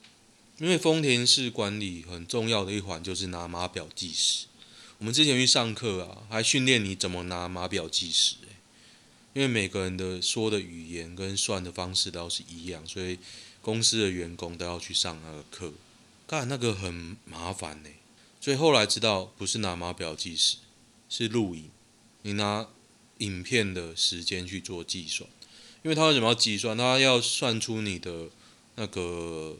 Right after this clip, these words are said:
工作步伐，然后最佳化你的工作时间啊。他的用意我猜是这样，不是说，哎，你这个比较慢。如果说你比较慢就要扣钱，这样就太 low 了。我觉得比较有 sense 的应该是他要做丰田式管理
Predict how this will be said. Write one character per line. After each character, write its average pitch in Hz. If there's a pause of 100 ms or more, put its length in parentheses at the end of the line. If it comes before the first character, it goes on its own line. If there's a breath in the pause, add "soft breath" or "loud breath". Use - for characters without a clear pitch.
工 107
作 104
步 98
伐， - (180)
然 90
后 98
最 104
佳 95
化 95
你 80
的 80
工 90
作 85
时 -
间 80
啊。 73 (460)
他 127
的 123
用 117
意 101
我 85
猜 92
是 92
这 82
样， 85
不 107
是 123
说， 110
哎， 110
你 95
这 110
个 101
比 90
较 98
慢。 95 (1040 loud breath)
如 160
果 170
说 170
你 113
比 104
较 127
慢 123
就 120
要 110
扣 104
钱， 85
这 113
样 107
就 104
太 104
low 85
了。 90
我 98
觉 113
得 113
比 101
较 95
有 87
sense 90
的 82
应 90
该 90
是 85
他 90
要 90
做 87
丰 90
田 85
式 82
管 76
理 76